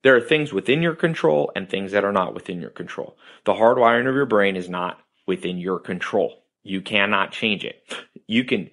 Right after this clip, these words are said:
uh, adjust it a little bit, but it's better to just go with the wave than try to fight the wave. Like Joel Salatin used to tell me, "Nature laughs last."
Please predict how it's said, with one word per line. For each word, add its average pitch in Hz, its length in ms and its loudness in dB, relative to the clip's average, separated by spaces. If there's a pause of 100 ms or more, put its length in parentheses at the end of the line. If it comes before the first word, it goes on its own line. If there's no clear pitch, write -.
(520)
uh, 90 180 -2
adjust 107 380 0
it 135 80 6
a 110 60 4
little 120 220 0
bit, 170 300 -2 (580)
but 110 100 4
it's 95 80 2
better 139 280 2
to 110 60 -6
just 95 300 -4 (320)
go 101 240 4
with 127 300 0
the 120 80 0
wave 101 540 2 (220)
than 92 140 -4
try 98 200 4
to 92 100 0
fight 90 340 -2
the 82 80 -8
wave. 62 360 -8 (220)
Like 92 180 -2
Joel 98 160 2
Salatin 101 440 0
used 90 140 -10
to 87 60 -8
tell 90 220 -4
me, 71 220 -14 (380)
"Nature 95 500 2
laughs 92 560 0 (100)
last." 85 600 -2